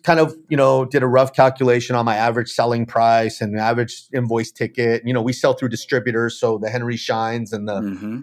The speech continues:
Speaker 1: Pattersons and the Bencos of the world. And, um,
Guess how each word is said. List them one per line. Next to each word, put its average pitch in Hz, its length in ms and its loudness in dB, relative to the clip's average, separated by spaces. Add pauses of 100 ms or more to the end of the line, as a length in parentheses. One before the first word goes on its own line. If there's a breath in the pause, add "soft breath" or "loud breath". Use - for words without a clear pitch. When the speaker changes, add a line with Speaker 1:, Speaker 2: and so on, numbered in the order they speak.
Speaker 1:
Pattersons 117 560 -2
and 113 100 -2
the 107 60 -4
Bencos 113 640 -4
of 107 80 -6
the 104 80 -4
world. 110 360 -2 (760 loud breath)
And, 131 180 0
um, 117 380 2